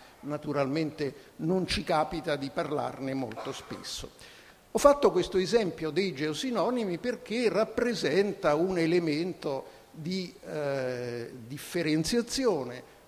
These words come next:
ancora persistente, e ve ne faccio un altro che riguarda espressamente la Toscana. In tutta la Toscana, e solo nella Toscana,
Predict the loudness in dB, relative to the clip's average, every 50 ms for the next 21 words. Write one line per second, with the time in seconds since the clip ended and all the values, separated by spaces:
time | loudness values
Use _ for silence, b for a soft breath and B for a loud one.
0 | B -6 -4 -4 -4 0 2 2 4 4 6 4 4 2 2 -4 -4 -4 -6 -6
1 | -4 -4 0 4 6 6 6 6 2 -2 -4 -6 -6 -4 -4 -2 0 0 0 0
2 | 0 2 0 0 0 -4 -4 -2 -2 0 0 2 4 4 4 4 2 0 2 4
3 | 6 6 6 4 2 -4 -4 -6 -2 0 0 0 0 -2 -4 -4 -4 -4 -4 -6
4 | -6 -6 -6 -6 -6 -8 -6 -6 -4 -4 -4 -2 -2 -2 -2 -2 -2 -4 -4 -4
5 | -4 -2 -2 -2 -2 -2 -6 -8 -8 -8 -10 -6 -8 -8 -8 -8 -14 -14 -16 -16
6 | -18 B B B B B B B B B B B B -4 -4 0 2 0 0 2
7 | 0 2 2 2 2 0 -4 -4 -4 -4 0 0 2 2 2 -2 -2 -4 -4 -4
8 | -6 -8 -12 -20 -20 -20 -20 -20 -20 -12 -4 -2 -2 -2 0 2 4 6 6 6
9 | 6 4 0 0 0 0 -2 -2 -4 -8 -8 -8 -8 -10 -10 -10 -10 -12 -12 -12